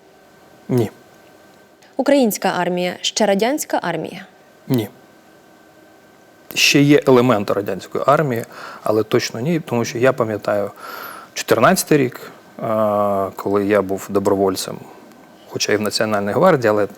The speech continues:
Speaker 1: дуже багато чого було спільного зі Збройними силами України. І ось тоді була радянська армія. По багатьом при-, а, по багатьом питанням від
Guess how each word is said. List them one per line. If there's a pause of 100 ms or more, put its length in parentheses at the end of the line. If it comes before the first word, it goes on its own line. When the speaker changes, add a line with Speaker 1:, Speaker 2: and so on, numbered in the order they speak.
(200)
Speaker 1:
дуже (200)
багато
чого
було (840)
спільного
зі
Збройними
силами
України. (800)
І
ось
тоді
була
радянська
армія. (320)
По
багатьом
при-, (100)
а, (460)
по
багатьом
питанням
від